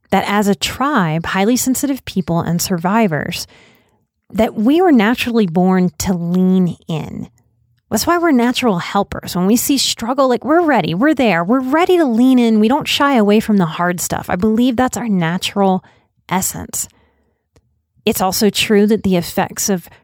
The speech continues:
trauma or of neglect, the fears that the body and the mind can cycle on once we're traumatized, these things can make us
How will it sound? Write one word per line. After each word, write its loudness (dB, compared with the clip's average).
trauma 2
or 2
of 0
neglect, -4
the -4
fears 2
that -2
the -2
body 0
and 4
the 2
mind 0
can -8
cycle -2
on -2
once -2
we're 0
traumatized, 0
these 2
things 0
can 0
make 0
us -2